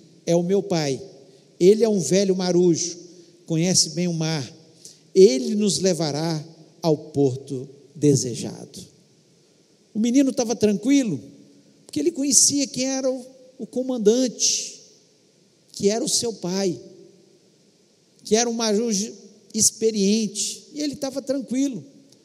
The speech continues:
E assim deve ser a gente.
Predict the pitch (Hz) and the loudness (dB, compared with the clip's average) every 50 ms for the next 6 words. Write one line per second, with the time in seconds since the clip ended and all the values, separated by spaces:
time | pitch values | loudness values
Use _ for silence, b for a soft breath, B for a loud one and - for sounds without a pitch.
0 | b b b b b b b b _ - 214 254 269 254 - - - - - 262 | b b b b b b b b _ -4 -2 0 2 2 4 4 4 4 4 4
1 | 311 311 285 220 160 - - - - - - - - - _ _ _ _ _ _ | 4 2 2 0 -2 -6 -10 -16 -20 -20 -20 -20 -20 -20 _ _ _ _ _ _
2 | _ _ _ _ _ _ _ _ _ _ _ _ - 180 220 247 220 - - - | _ _ _ _ _ _ _ _ _ _ _ _ -6 -2 -2 0 0 0 0 0
3 | 247 247 226 180 190 226 233 233 - - - - - - - - | 0 -2 -2 -2 -2 -4 -4 -4 -4 -4 -4 -4 -4 -6 -10 -16